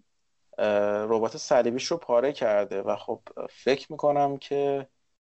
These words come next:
مدت زیادی، حداقل شش ماه فکر می‌کنم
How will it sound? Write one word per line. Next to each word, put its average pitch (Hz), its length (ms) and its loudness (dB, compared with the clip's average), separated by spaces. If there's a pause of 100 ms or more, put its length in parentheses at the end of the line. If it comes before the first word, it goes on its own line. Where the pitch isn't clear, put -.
(220)
مدت 117 640 0
زیادی، 123 720 0
حداقل 120 500 2
شش - 340 -8
ماه 139 300 -2 (140)
فکر - 320 -4
می‌کنم 127 460 2